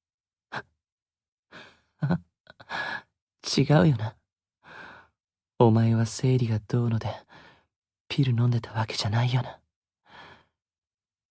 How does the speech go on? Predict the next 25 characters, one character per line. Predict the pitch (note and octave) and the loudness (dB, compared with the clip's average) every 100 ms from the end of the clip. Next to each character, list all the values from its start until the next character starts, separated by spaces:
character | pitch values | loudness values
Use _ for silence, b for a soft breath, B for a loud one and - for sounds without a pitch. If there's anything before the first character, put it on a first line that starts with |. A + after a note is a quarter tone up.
| _ - | _ -4
ゴ | - | 0
ム | A2+ G#2 | 0 -2
し | - | -4
て | A2+ | -6
て | A2+ | -6
も、 | - - _ _ b b b b b _ _ _ _ | -8 -14 _ _ b b b b b _ _ _ _
万 | C#3 C3+ C#3 | 6 6 6
が | A#2 | 2
一 | G#2 - | 0 0
に | B2+ | 0
も | G#2+ | 0
妊 | G2+ A#2 | 0 0
娠 | A2+ B2+ | 2 0
し | A2 | 0
た | - | -4
ら | - - | -6 -4
困 | - A#2 | -2 -2
る | B2+ | -2
か | - | -6
ら。 | - _ _ _ _ b b b b b _ _ _ _ _ _ _ _ - | -14 _ _ _ _ b b b b b _ _ _ _ _ _ _ _ 0
も | A#2 | 2
し | A2 A2 | 2 0
お | F#2+ | -2
前 | F#2 G2 | -2 -6
に、 | G2+ G#2+ | -8 -10